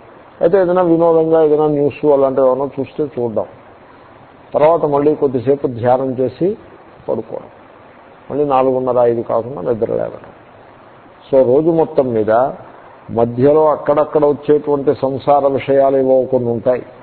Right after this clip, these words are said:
వాటిని మినహాయిస్తే అవి కూడా నిర్లిప్తంగా,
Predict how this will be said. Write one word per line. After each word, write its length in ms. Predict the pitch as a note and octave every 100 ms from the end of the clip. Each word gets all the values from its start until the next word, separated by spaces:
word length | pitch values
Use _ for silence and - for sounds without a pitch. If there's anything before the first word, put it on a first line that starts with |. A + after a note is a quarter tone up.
| - - - A2+
వాటిని 260 | A#2 C3
మినహాయిస్తే 1080 | B2+ B2+ A#2 D3+ D3 - - G#2+ B2 B2+ B2+ - - - - -
అవి 160 | A#2 C3+
కూడా 480 | D3+ D3+ D3+ - - -
నిర్లిప్తంగా, 1120 | B2 C3 C3+ D3+ D3+ - C3 A#2 A2+ A#2+ G#2+